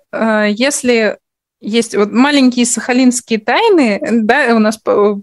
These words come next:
пошла такая часть экскурсии, которая называется «Маленькие сахалинские тайны», которые, э, очень хорошо знать перед, э, путешествием.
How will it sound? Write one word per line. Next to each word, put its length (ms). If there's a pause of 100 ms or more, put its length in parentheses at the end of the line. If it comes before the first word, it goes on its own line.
пошла 340
такая 300
часть 340
экскурсии, 520
которая 360
называется 480
«Маленькие 460
сахалинские 680
тайны», 380
которые, 540 (480)
э, 520
очень 320
хорошо 360
знать 300 (100)
перед, 400
э, 140
путешествием. 920